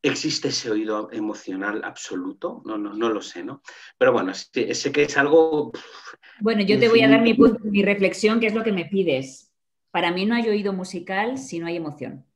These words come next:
Speaker 1: Claro.
Speaker 2: Porque no se genera un modelo sonoro. Por lo tanto, la respuesta sería esa. Después, un oído absoluto con respecto a las emociones, mi respuesta es no.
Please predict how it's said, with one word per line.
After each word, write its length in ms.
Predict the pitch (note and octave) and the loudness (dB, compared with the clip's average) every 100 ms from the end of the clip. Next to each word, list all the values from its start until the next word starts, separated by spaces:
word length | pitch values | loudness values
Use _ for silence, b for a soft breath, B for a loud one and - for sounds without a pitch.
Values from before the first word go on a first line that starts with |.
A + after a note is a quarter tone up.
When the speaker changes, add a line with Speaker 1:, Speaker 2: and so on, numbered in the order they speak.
| _ _ _ - | _ _ _ -10
Speaker 1:
Claro. 160 | G2 | -8
Speaker 2:
Porque 200 | C#3+ C#3 _ C#3 E3 | -8 -14 _ -16 -10
no 160 | E3 | -8
se 160 | E3 E3+ | -6 -8
genera 320 | E3+ E3 E3 | -6 -4 -4
un 80 | E3 | -4
modelo 340 | D3 D3 C#3 | -4 -4 -4
sonoro. 480 | C3+ C3+ D3 C#3 - _ - | -6 -6 -6 -8 -12 _ -14
Por 140 | C#3+ | -8
lo 120 | D3 | -8
tanto, 600 | D3 D#3 D#3 E3+ E3+ D#3+ | -6 -8 -4 -2 0 -2
la 180 | D3 D3+ | -4 -4
respuesta 560 | D3 D#3 - E3+ E3+ G3+ | -4 -6 -6 -6 -6 -10
sería 400 | F3 D#3 D3 C3+ | -8 -4 -4 -4
esa. 380 | B2+ - - _ B B B B | -8 -14 -20 _ B B B B
Después, 680 | E3 F#3+ F#3+ G#3 F3+ E3 - | -4 -2 0 0 0 -2 -4
un 160 | G3+ A3 | -2 0
oído 240 | A#3+ A3+ | 0 -2
absoluto 520 | G#3 - G3 G#3+ F#3+ | -4 -4 -2 -2 -2
con 180 | F#3 E3+ | -6 -8
respecto 400 | E3+ - - - | -10 -10 -10 -8
a 60 | E3+ | -6
las 180 | E3+ | -6
emociones, 880 | E3+ D#3+ D#3+ A3+ B3+ D4 E4 - - | -6 -10 -4 -2 0 0 -2 -10 -10
mi 160 | E3 E3 | -4 -2
respuesta 560 | D#3+ D#3+ F#3+ G3 G#3+ | -2 -4 -8 -8 -8
es 100 | G#3+ | -10
no. 380 | D#3+ F3 E3+ - | -8 -8 -8 -12